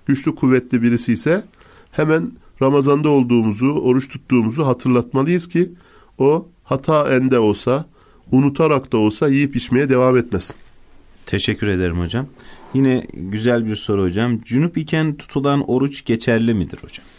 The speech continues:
Speaker 1: Bu gençlerimizin çok sorduğu bir sorudur.
Speaker 2: Evet hocam.
Speaker 1: Cünüplük oruç tutmaya engel değildir. İster cünüp olmayı gerektiren hal,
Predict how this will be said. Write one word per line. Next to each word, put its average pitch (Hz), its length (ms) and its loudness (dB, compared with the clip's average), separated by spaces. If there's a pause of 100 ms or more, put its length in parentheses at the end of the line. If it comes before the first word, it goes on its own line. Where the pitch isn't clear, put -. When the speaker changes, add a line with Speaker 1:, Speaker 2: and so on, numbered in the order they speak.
(580)
Speaker 1:
Bu 139 80 2
gençlerimizin 143 600 4
çok 147 200 -2
sorduğu 123 400 2
bir 113 80 0
sorudur. 107 600 -4 (100)
Speaker 2:
Evet 85 220 -2
hocam. 80 200 -18 (580)
Speaker 1:
Cünüplük 185 580 0 (140)
oruç 175 440 4
tutmaya 156 440 2
engel 147 540 2
değildir. 104 600 0 (720)
İster 175 400 2
cünüp 185 340 0
olmayı 170 420 4
gerektiren 151 600 2
hal, 131 340 4